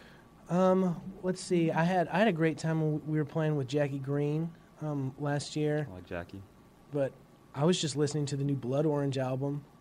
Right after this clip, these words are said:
Speaker 2: Yeah.
Speaker 1: Um, so I, I'm digging that. But that's all that comes to mind right now.
Speaker 2: Cool. Well, what else is on the horizon for you?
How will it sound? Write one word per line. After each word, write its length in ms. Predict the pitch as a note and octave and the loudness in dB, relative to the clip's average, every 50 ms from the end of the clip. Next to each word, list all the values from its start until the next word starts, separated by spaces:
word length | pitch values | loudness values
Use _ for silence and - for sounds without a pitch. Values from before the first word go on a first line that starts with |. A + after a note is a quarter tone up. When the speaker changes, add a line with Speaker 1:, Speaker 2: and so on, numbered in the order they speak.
| - - - | -20 -16 -8
Speaker 2:
Yeah. 120 | - G2+ A#2 C3 C3 | -4 -2 -2 0 -2
Speaker 1:
Um, 160 | B2+ B2 A#2 - - | -4 -6 -8 -12 -16
so 320 | - - - C#3 B2+ B2 A#2+ A2+ - - - - - | -16 -6 -2 -2 -2 -2 -2 -6 -10 -18 -20 -20 -12
I, 200 | - B2 C#3 D3 - | -8 -6 -4 -4 -4
I'm 140 | C3+ C#3 C#3 | -4 -4 -2
digging 340 | C3 C#3 C#3 C3 C3+ C3 C3 | 0 0 0 0 -2 -4 -4
that. 240 | B2+ B2+ C#3 C#3 - - - - - - - - - - - - - - - - - - - - - - - - - - | -4 -4 -6 -8 -8 -12 -20 -20 -20 -20 -20 -20 -20 -20 -20 -20 -20 -20 -20 -20 -20 -20 -20 -20 -20 -20 -20 -18 -12 -10
But 220 | B2+ B2 A#2+ A2+ | -8 -8 -8 -8
that's 180 | C3 C3 - - | -8 -8 -6 -4
all 140 | C#3+ C#3 C#3 | -4 -2 -4
that 100 | B2+ B2+ | -4 -4
comes 220 | - C#3 C3+ C3+ - | -4 -4 -4 -4 -6
to 60 | A#2+ | -6
mind 240 | A#2+ B2+ B2+ B2 A#2+ | -6 -4 -4 -4 -6
right 120 | A#2 A#2 | -6 -6
now. 280 | A#2+ A#2+ A#2+ A#2 A2+ - - - - - - - - - - - - - - | -6 -6 -6 -8 -10 -12 -14 -20 -20 -20 -20 -20 -20 -20 -20 -20 -20 -14 -12
Speaker 2:
Cool. 160 | A2+ G#2+ F#2 - - - - - - - - - - - - - - - - - | -10 -10 -10 -12 -18 -20 -20 -20 -20 -20 -20 -20 -20 -20 -20 -20 -20 -20 -6 0
Well, 260 | G2+ G2+ G#2+ A2 G#2+ - G2+ | 2 2 2 2 0 -4 0
what 160 | A#2+ C3 C#3 | 4 4 6
else 160 | C3+ B2+ - | 6 4 2
is 80 | B2 A#2 | 0 0
on 140 | B2 A#2+ | 2 2
the 60 | A#2+ A2 | 2 2
horizon 380 | A2+ A#2 A2+ A2 G#2 G#2 F#2+ F2+ | 2 4 4 4 2 0 -4 -6
for 100 | F#2 F#2 | -6 -8
you? 160 | F2 E2+ | -8 -8